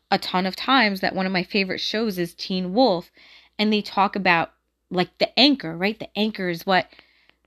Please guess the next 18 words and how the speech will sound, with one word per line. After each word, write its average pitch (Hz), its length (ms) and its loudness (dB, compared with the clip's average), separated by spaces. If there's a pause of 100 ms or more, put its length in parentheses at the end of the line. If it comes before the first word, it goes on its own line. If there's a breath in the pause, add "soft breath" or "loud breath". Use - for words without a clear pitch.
(380)
brings 233 400 4
you 185 540 0 (280)
back 226 280 4
to 208 180 -6
humanity 180 920 -2 (360 soft breath)
when 214 220 2
you 208 140 0
feel 208 280 -2
like 190 380 -2 (1080)
a 202 80 4
monster, 190 1000 -2 (200)
you 185 180 0
know, 170 240 0
or 180 160 -2
when 185 200 -2
you're, 190 220 0
like, 185 340 0 (1800 soft breath)
um, 180 600 4